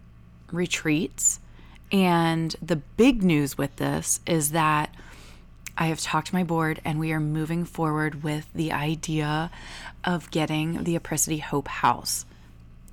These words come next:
A house, y'all. We're going to have our own house.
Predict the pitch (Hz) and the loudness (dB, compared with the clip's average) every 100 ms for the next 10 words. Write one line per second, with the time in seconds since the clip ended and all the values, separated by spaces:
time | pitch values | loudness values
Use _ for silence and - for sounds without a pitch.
0 | - 202 180 - 190 185 - 175 143 143 | 6 6 6 6 8 8 6 6 6 6
1 | 147 - - - - - - - - - | 0 -10 -20 -20 -20 -20 -18 -18 -18 -14
2 | - 202 175 196 185 175 165 - 180 202 | -2 2 4 4 4 2 2 2 2 2
3 | 190 165 170 190 - | 2 2 2 -2 -6